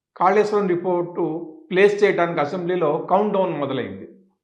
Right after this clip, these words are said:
విషయం ఏమిటంటే, ఈ నెల ముప్పైవ తేదీ నుండి వర్షాకాల సమావేశాలు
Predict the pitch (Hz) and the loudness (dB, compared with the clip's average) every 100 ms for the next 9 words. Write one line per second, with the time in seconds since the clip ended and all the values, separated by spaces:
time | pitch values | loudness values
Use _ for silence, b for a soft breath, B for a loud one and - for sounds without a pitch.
0 | _ - 127 214 196 165 135 123 117 - | _ -14 0 2 2 0 -6 -8 -10 -12
1 | - - _ - 139 160 208 196 147 160 | -16 -20 _ -16 -8 -4 -2 0 -2 -4
2 | 143 156 - 214 202 196 - 156 147 143 | -8 -12 -6 2 4 2 0 -4 -2 -4
3 | 127 123 170 - - - _ _ _ _ | -4 -4 -6 -8 -16 -20 _ _ _ _
4 | _ - 143 156 208 202 202 185 175 - | _ -4 -2 0 2 2 2 0 0 -2
5 | 147 160 160 151 139 139 120 | -2 0 -2 -2 -2 -4 -4